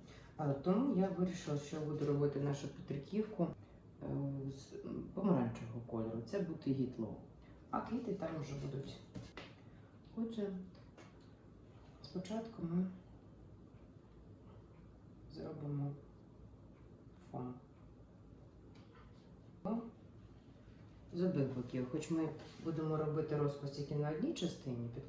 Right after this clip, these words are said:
коло, так? З одного боку. Але все ж таки зафарбуємо і зворотню теж. Даємо трохи підсохнути і робимо другу частинку.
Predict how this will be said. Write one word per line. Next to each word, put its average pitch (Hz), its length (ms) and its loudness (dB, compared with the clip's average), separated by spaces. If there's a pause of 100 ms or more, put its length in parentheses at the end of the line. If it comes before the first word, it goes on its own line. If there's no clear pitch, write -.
коло, 117 320 -2
так? - 240 -2 (880)
З - 40 -10
одного 131 380 2
боку. 117 240 -2 (480)
Але 175 260 4
все 196 220 2
ж - 100 -2
таки 170 180 0
зафарбуємо 147 800 4 (100)
і 143 120 0
зворотню 135 500 2
теж. 107 340 -6 (540)
Даємо 175 380 10
трохи 139 340 4
підсохнути 254 760 2 (640)
і 277 180 4 (480)
робимо 143 440 2
другу 123 300 -2
частинку. - 540 -10